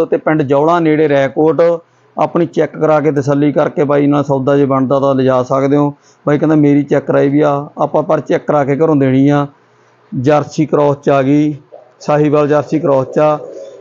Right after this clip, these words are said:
ਮੋਬਾਈਲ ਨੰਬਰ ਆਪਾਂ ਸਕਰੀਨ 'ਤੇ ਵੀ ਲਾਵਾਂਗੇ, ਆਪਾਂ ਬੋਲ ਵੀ ਦਿੰਦੇ ਹਾਂ, ਸਤਾਨਵੇਂ ਸੱਤ ਛਿਆਨਵੇਂ ਚਾਲੀ ਦੋ ਅਠੱਤੀ, ਸਤਾਨਵੇਂ ਸੱਤ ਛਿਆਨਵੇਂ ਚਾਲੀ ਦੋ ਅਠੱਤੀ ਆਪਾਂ ਸਕਰੀਨ 'ਤੇ ਵੀ ਚਲਾਵਾਂਗੇ। ਆਪਣੀ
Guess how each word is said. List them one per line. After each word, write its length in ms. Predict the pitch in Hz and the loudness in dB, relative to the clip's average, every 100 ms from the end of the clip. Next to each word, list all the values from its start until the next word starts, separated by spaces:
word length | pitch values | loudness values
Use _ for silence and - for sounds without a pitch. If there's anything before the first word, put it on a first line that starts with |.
| - 151 | -6 0
ਮੋਬਾਈਲ 300 | 156 156 156 | 2 2 2
ਨੰਬਰ 240 | 151 156 156 156 | 2 0 0 -2
ਆਪਾਂ 280 | 156 - 156 147 - - | -4 -2 -4 -4 -14 -10
ਸਕਰੀਨ 380 | - 135 143 135 | -4 -2 0 0
'ਤੇ 140 | 147 | 0
ਵੀ 80 | 147 | 2
ਲਾਵਾਂਗੇ, 520 | 151 156 160 156 160 160 165 | 2 2 2 2 0 0 -2
ਆਪਾਂ 180 | 151 | -2
ਬੋਲ 260 | 135 135 135 | 0 0 0
ਵੀ 80 | 135 | 0
ਦਿੰਦੇ 280 | 147 151 160 | 0 2 2
ਹਾਂ, 160 | 165 | 0
ਸਤਾਨਵੇਂ 520 | 143 - 156 156 165 | -4 -2 0 2 0
ਸੱਤ 240 | 160 156 156 | 0 -2 -4
ਛਿਆਨਵੇਂ 580 | - 143 143 156 165 160 - | -2 0 2 2 2 0 0
ਚਾਲੀ 300 | 160 151 151 | 0 2 0
ਦੋ 140 | 147 143 | 0 0
ਅਠੱਤੀ, 420 | 139 - 131 123 - _ _ _ - | -2 -2 -4 -4 -10 _ _ _ -20
ਸਤਾਨਵੇਂ 520 | - 156 151 156 165 | -4 0 2 2 2
ਸੱਤ 260 | 160 151 147 | 0 -2 -4
ਛਿਆਨਵੇਂ 520 | 151 139 143 160 160 | -2 0 2 2 0
ਚਾਲੀ 360 | - 160 151 147 | 0 0 2 2
ਦੋ 180 | 156 151 | 0 0
ਅਠੱਤੀ 360 | 147 - 151 | -4 -4 -2
ਆਪਾਂ 200 | 151 156 | 0 -2
ਸਕਰੀਨ 340 | 143 135 135 127 | -2 -2 -2 -2
'ਤੇ 100 | 143 | -2
ਵੀ 80 | 143 | 0
ਚਲਾਵਾਂਗੇ। 600 | 151 151 156 160 160 156 _ _ _ _ _ - | 0 2 2 2 0 -2 _ _ _ _ _ -4
ਆਪਣੀ 520 | 156 - 165 165 | -4 -2 0 2